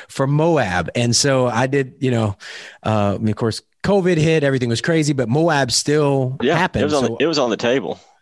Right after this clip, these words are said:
Speaker 1: Yeah.
Speaker 2: Uh,
Speaker 1: And,
Speaker 2: yeah.
Speaker 1: and so, um, you're, you're, you're, you're training, you're getting ready for Moab, you're pumped up, you're excited.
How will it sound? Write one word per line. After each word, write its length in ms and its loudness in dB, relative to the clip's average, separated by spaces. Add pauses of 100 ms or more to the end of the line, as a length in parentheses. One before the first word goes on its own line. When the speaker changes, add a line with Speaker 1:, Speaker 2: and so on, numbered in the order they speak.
Speaker 1:
Yeah. 320 0
Speaker 2:
Uh, 160 0 (800)
Speaker 1:
And, 800 0 (100)
Speaker 2:
yeah. 140 0
Speaker 1:
and 120 0
so, 600 2
um, 500 2
you're, 200 2
you're, 360 0
you're, 280 0 (260)
you're 140 0
training, 640 2
you're 140 2
getting 260 2
ready 160 2
for 140 -2
Moab, 500 2
you're 100 2
pumped 320 -2
up, 220 0
you're 140 0
excited. 840 0